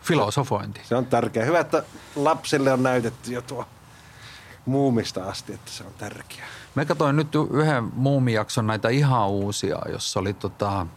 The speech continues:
Speaker 1: oli yrittämisen vaaroista. Muumipappa alkoi yrittäjäksi ja hän meni ihan, ihan käteen koko homma. Se perhe jäi ensimmäisenä, Muumipeikko kaipasi sisäänsä ja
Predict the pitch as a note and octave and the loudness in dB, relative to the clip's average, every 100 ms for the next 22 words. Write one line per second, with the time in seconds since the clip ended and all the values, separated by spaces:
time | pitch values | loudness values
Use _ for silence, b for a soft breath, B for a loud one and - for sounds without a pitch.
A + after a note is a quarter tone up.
0 | - - - A#2+ B2+ D3+ C3 - G#2 F2+ | -20 -12 -2 0 2 4 2 0 -2 -2
1 | F#2 F2+ F#2+ G#2 G2 F#2 F#2+ - - G#2+ | -2 -2 2 4 4 2 -2 -4 -2 0
2 | B2+ A2+ G#2 - A2+ G#2 - F#2 F#2+ G2+ | 2 2 -2 -2 0 0 0 0 0 -2
3 | G#2 G#2 G2+ - F2 - - - - - | -2 -2 -4 -8 -10 -10 -10 -10 -10 -16
4 | B B B B D3+ D#3 D3+ D3 C#3 A#2 | B B B B 2 4 4 4 4 4
5 | G2 G2 G2+ - - - D#3 D3+ C3+ A2 | 2 -2 -8 -10 -14 -4 2 4 4 4
6 | F#2 - - - - A2+ A#2 G2+ G2+ G#2 | 0 -8 -20 -8 -2 0 2 0 -2 -4
7 | A2 G#2+ G#2+ G2+ G2+ G2 G#2+ - - - | -2 -2 0 -2 -4 -4 -6 -8 -16 -20
8 | - B B B D3+ D#3 C#3+ C#3+ B2+ B2 | -20 B B B -2 2 2 2 2 2
9 | B2 B2 B2 B2 A2 G#2+ G#2+ G2+ - G2+ | 2 2 0 0 0 0 0 -2 -2 -2
10 | G#2+ A#2+ A#2 G#2 A2 G2+ G2+ G#2+ G#2 F#2+ | 0 2 0 0 -2 -2 -2 0 -2 -2
11 | F#2 F#2+ F#2+ F#2+ G2 G#2 G#2 G#2+ | -4 -2 -2 -4 -4 -8 -10 -10